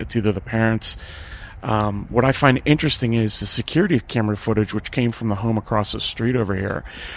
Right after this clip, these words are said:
that was so huge in breaking up the case and showing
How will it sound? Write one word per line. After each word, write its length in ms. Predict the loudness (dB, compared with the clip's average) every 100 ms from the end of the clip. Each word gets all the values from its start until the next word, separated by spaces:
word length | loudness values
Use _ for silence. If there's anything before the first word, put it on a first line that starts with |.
| -10
that 140 | 0 2
was 160 | 4
so 480 | 2 4 4 4 2 -8 -20 _ _
huge 600 | -12 4 8 8 8 4
in 80 | 0
breaking 340 | 2 2 4
up 140 | 2 0
the 60 | -6
case 420 | 0 2 2 0
and 160 | -2
showing 480 | 0 4 4 4 2